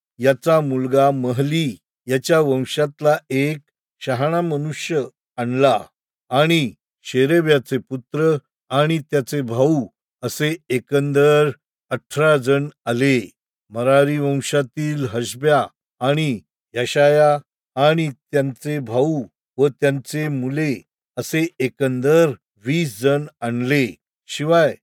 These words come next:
त्यांनी मंदिरातल्या सेवा चाकरीसाठी दोनशे वीस जणांना पाठवले. या लोकांच्या पूर्वजांना दाविदाने आणि प्रमुख अधिकाऱ्यांनी लेवीचे मदतनीस म्हणून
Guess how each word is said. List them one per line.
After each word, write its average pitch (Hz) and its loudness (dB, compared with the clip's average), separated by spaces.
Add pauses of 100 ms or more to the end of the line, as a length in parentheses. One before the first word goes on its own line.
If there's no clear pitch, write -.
(220)
त्यांनी 151 -2 (300)
मंदिरातल्या 151 0
सेवा 139 -2
चाकरीसाठी 139 -4 (360)
दोनशे 147 -2
वीस 143 -4
जणांना 123 -2 (220)
पाठवले. 127 -4 (320)
या 143 4
लोकांच्या 139 0 (300)
पूर्वजांना 147 2 (400)
दाविदाने 143 0 (280)
आणि 160 2
प्रमुख 147 0 (260)
अधिकाऱ्यांनी 139 0 (260)
लेवीचे 151 0
मदतनीस 143 -4
म्हणून 156 -2